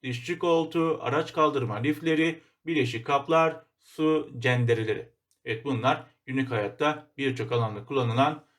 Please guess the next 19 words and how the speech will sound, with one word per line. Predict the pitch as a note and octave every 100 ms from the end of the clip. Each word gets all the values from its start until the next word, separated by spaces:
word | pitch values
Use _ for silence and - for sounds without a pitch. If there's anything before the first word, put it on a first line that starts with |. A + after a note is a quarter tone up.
| _ -
e, | A2+ A2+ A2+ -
aletler | B2+ A2+ G#2 - - - _ _ _ _ _ -
ya | A2+
da | B2
araçlar. | A#2 G2+ - - - _ _ _ _ _ _ _ _ _ _ _ _ _ _ _ _ _ _ _ _ _
Evet, | G3+ F3
etkinliklerle | E3 F3+ E3 D#3+ D#3+ C3 C#3+
devam | C#3 C3+
edelim. | A#2 B2 D#3 - _ _ _ _
Aşağıda | C#3 C#3 G3 G#3+
verilen | A3 G3+ G3+
durumlardan | E3+ F3 F3+ E3+ D#3+ A#2+
hangilerinde | A#2 E3+ G#3+ F#3+ E3 D#3 B2+ A#2+
Pascal | E3+ E3 C3+ A#2+
prensibinden | E3+ D#3 C#3+ C#3 E3 E3
yararlanılır? | C3 B2 A#2+ A#2 A2 G2 - _ _ _
Evet, | C#3+ A#2
A'ya | C3+ D3 D3
bakalım. | A#2+ A#2 A#2+